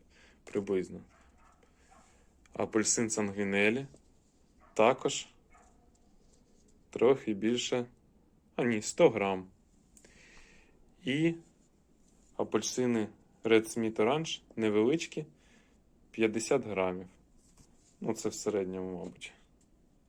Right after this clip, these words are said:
В середньому п'ятдесят грамів. Тобто от такі плоди. Сто, сто десять, сто п'ятдесят грамів.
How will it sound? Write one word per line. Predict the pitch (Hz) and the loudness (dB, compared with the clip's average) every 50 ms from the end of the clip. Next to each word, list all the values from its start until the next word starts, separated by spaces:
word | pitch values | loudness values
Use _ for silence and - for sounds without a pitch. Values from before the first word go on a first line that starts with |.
| _ _ _ _ _ _ _ _ _ _ _ _ _ _ _ _ _ - | _ _ _ _ _ _ _ _ _ _ _ _ _ _ _ _ _ -12
В | |
середньому | - - - - - 170 113 104 98 95 | -10 -8 -4 -4 -2 -2 -2 -2 -4 -4
п'ятдесят | 92 - 101 92 95 98 - - 107 98 | -4 -4 -4 -4 -4 -4 -4 -4 -4 -4
грамів. | - 92 87 87 87 87 - | -4 -8 -10 -10 -12 -14 -4
Тобто | - 117 117 - - 120 113 | -2 -2 -2 0 2 2 2
от | 107 110 - | 2 2 -2
такі | 110 110 - - 127 | -6 -6 -4 -4 -6
плоди. | 123 - 110 98 95 90 90 87 - - - - - - _ | -4 -2 -2 -2 -2 -2 -6 -12 -12 -14 -20 -20 -20 -20 _
Сто, | - - - - - - 170 185 175 170 - - _ _ - - | -12 -10 -10 0 4 4 6 6 4 2 -2 -12 _ _ -20 -20
сто | - - - 139 | -4 0 2 2
десять, | 147 170 196 196 185 - - 120 - | 2 2 0 0 0 -2 -4 -4 -4
сто | - - - - 127 135 139 135 135 - - | -6 -8 -4 0 0 0 0 0 -4 -12 -12
п'ятдесят | - - 104 90 95 95 - - 110 107 107 - - - | -8 -6 -6 -4 -4 -6 -4 -4 -2 -4 -4 -6 -8 -10
грамів. | - 90 90 90 87 90 | -8 -6 -6 -6 -8 -12